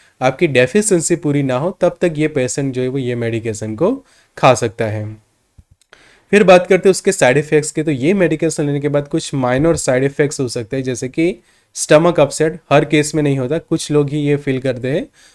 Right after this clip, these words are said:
और उसके कारण कुछ लोगों को डायरिया या वॉमिटिंग हो सकते हैं, कुछ लोग कॉन्स्टिपेशन जैसा फील करते हैं,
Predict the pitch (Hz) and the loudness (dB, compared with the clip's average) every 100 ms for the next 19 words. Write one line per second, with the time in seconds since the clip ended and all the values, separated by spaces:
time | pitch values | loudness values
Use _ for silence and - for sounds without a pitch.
0 | _ 156 165 190 165 165 160 156 151 151 | _ 0 2 2 2 2 0 -4 -2 -2
1 | 143 143 151 143 127 127 135 139 135 123 | 0 0 -2 0 0 0 0 0 0 -2
2 | 120 131 127 131 131 123 123 - 123 156 | -4 -6 -6 -6 -6 -6 -8 -6 -6 -6
3 | 233 _ _ _ - _ _ 151 147 143 | -10 _ _ _ -20 _ _ -2 2 0
4 | 139 123 120 - 170 160 151 143 135 139 | 0 -4 -2 -2 0 0 0 -2 -2 -4
5 | 139 127 131 120 127 120 131 | -4 -4 -4 -4 -6 -6 -12